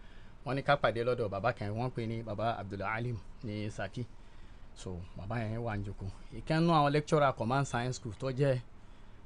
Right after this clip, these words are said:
lecture-, eh, tó jẹ́ lecturer nínú àwọn Command Science School tóun jẹ́ committee ilé kéwú ọ̀dọ̀ mi, àwọn náà wà ńbẹ̀. So, Lapai,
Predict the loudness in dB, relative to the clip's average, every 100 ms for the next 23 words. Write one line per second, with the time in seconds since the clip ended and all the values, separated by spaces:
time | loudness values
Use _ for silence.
0 | -12 0 2 2 4 4 6 4 4 0
1 | -2 -2 0 0 2 4 4 2 0 0
2 | 0 0 -2 -4 -8 -8 -4 -2 -2 -2
3 | -4 -4 -8 -4 -2 0 -2 -2 -2 -4
4 | -4 -4 -6 -10 -14 -14 -12 -8 -6 -4
5 | -4 -2 -2 -4 -4 -4 -6 -8 -14 -14
6 | -10 -6 -4 -2 -4 -8 -10 -14 -12 -14
7 | -14 -14 -12 0 6 8 8 4 8 12
8 | 12 12 12 12